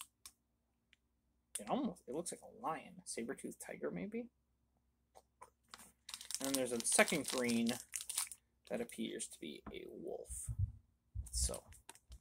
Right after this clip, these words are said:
there we go with those. And a whole bunch of extra bags, 'cause we have those handy-dandy player trays so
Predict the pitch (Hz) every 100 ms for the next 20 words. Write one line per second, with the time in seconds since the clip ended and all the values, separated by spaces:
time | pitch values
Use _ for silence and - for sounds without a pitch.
0 | 95 - - - - - - - 73 82
1 | 73 - 64 71 - - - - 110 -
2 | 180 185 180 127 - - - 80 73 -
3 | - - 110 127 240 151 127 139 - 120
4 | 113 113 - 143 139 123 131 151 147 113
5 | 113 - - - - - - - - -
6 | - 240 302 139 - - - - 151 -
7 | - - -